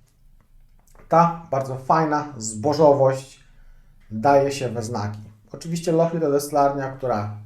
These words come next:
tak naprawdę sama zaopatruje się w jęczmień, sama sobie ten jęczmień hoduje. Destylarnia rodzinna,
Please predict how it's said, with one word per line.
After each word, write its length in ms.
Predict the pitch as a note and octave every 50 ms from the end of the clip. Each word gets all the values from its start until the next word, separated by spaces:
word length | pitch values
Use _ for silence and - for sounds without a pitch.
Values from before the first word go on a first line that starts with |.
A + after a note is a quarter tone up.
| - -
tak 160 | - A2 - C#3
naprawdę 480 | C3 B2+ C3 B2+ A#2+ B2 - G#2+ G2
sama 380 | - - E3 D#3+ D#3+ C#3+ C3 B2
zaopatruje 640 | A#2+ B2 A#2 - A#2 A2 G#2 B2 A#2 A2+ A2+ A2
się 160 | - - G#2
w 80 | F2 G2+
jęczmień, 480 | A#2+ B2+ C3 - - E3+ F3+ F#3 - - - - - - _ _
sama 300 | - - - C#3+ C#3 C#3+
sobie 240 | C#3 - C#3+ B2+ C3+
ten 180 | C3+ C#3 C3 C#3
jęczmień 500 | C#3+ C#3 C#3 C#3 C#3 B2+ A2+ G#2+ G#2+ G#2+ -
hoduje. 540 | - - F3 F3 F3 E3+ D#3 D3+ D3 D3+ D3+ - - _ _ _ _ _ _ - - - _ _ _ _
Destylarnia 720 | C#3 F3+ G3+ - - F#3+ F3 D#3 C#3+ C3+ C3 B2 A#2 A#2+ - - - - _ _ _ -
rodzinna, 760 | - E3 G#3 A3 G#3+ G#3 G3 F#3+ F3 D#3 D3 C#3+ C#3+ C#3+ D3 -